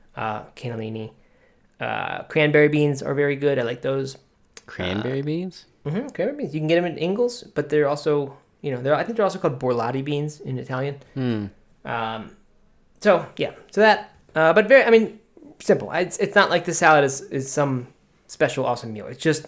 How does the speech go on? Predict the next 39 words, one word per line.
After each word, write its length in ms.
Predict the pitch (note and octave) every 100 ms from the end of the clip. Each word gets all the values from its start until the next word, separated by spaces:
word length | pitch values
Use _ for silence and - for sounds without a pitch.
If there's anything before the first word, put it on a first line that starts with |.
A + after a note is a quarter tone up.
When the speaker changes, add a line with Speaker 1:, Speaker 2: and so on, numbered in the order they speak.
| -
Speaker 1:
it's 120 | C3+ D3
just 280 | D#3 D#3
what 120 | C#3+ C#3
I 80 |
think 160 | C3+ B2+
is 80 | A#2+
about 180 | A#2 A2
as 80 |
healthy 240 | B2+ A2+ B2+
as 120 | -
I 80 | G#2+
could 120 | A#2
eat. 220 | A#2 - _ _ _ _ A#2+
Uh, 40 | A2+
and 80 | C3+
if 60 | D#3
I 60 |
do 140 | F#3 A3+
that 340 | G#3+ - -
smoothie 340 | - A3+ A3+ G#3+
first 280 | G#3 G3
and 100 | E3
then 140 | E3 E3
that, 240 | D#3+ D#3
and 100 | C#3+
then 120 | C3+
it 80 | C#3
allows 200 | D3 C3+
me 60 | C3+
to 60 |
get 280 | C3+ - - _ _ _ _ _
through 420 | G3+ G#3+ G3+ - -
the 80 | D#3
halfway 300 | D#3 D#3+ D3+
point 180 | D3+
of 60 | C#3
the 60 | C3+
day, 360 | B2+ B2 B2 - _ _ -
uh, 320 | B2+ A#2+ A2+